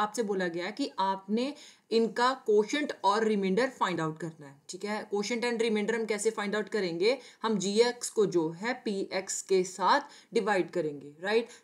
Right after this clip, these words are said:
सेम वे में हमारे पास तीन प्रॉब्लम्स गिवन है, तो step by step हम जो है इन्हें सॉल्व करेंगे। So the first one is पी एक्स, इसकी वैल्यू एक्स क्यूब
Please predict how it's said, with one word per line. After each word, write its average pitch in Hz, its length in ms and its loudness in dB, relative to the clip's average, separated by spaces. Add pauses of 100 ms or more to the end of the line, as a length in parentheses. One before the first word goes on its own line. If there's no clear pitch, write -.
(120)
सेम 233 360 2
वे 240 160 6
में 240 160 0
हमारे 220 300 -2
पास 247 240 -6 (100)
तीन 233 240 2
प्रॉब्लम्स 208 500 -2
गिवन 170 280 -4
है, 247 120 -4
तो 277 140 -6
step 190 320 -6
by 214 120 -2
step 180 280 -8
हम 190 140 -4
जो 185 100 0
है 208 100 0
इन्हें 220 220 -2
सॉल्व 180 360 -2
करेंगे। 151 420 -12 (360)
So - 160 0 (400)
the 190 120 -4
first 247 540 -2
one 175 220 -2 (280)
is 214 280 0 (1200)
पी 202 140 -4 (220)
एक्स, - 420 -6 (560)
इसकी 196 300 -6
वैल्यू 202 440 0 (720)
एक्स 190 420 -6
क्यूब 226 380 -2